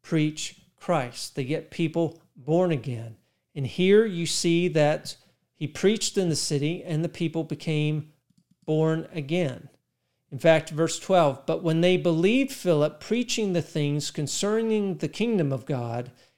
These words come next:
and the name of Jesus Christ, they were baptized, both men and women." These people got born again at the preaching of Philip.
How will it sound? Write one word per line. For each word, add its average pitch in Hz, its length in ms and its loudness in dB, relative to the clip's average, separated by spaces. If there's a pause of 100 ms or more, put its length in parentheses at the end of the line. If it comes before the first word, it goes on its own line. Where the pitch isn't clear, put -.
(160)
and 165 180 4
the 175 60 4
name 190 340 4
of 196 140 -2
Jesus 156 340 -2
Christ, 135 480 -4
they 156 100 0
were 160 140 0
baptized, 143 840 -2
both 135 220 -2
men 131 200 -4
and 127 160 -4
women." 123 400 -4 (760)
These 196 340 2
people 180 500 -2 (240)
got 175 280 -2
born 220 280 2
again 139 520 -4 (240)
at 151 140 -6
the 160 80 -8
preaching 156 540 -6
of 151 80 -8
Philip. - 460 -6